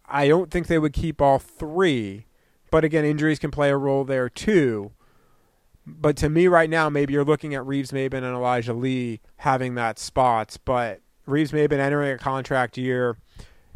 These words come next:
I, I don't know. I think he's a roster bubble type player right now at this point with so many other questions still remaining.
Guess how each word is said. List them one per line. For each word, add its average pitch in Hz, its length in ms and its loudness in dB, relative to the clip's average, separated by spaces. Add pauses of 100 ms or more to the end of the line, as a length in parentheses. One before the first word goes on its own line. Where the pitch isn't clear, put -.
I, - 760 -14 (100)
I 151 100 2
don't 156 160 4
know. 151 200 6
I 120 100 2
think 120 200 -8
he's 127 160 -6
a 131 40 -2
roster 127 300 0
bubble 120 240 -2
type 120 260 -6
player 117 480 -10
right 170 280 2
now 139 260 4
at 131 80 0
this 131 160 -6
point 123 240 -6
with 123 120 -6
so 143 200 -2
many 127 180 -6
other 113 240 -6 (380)
questions 123 680 -2 (160)
still 147 480 4
remaining. 131 680 2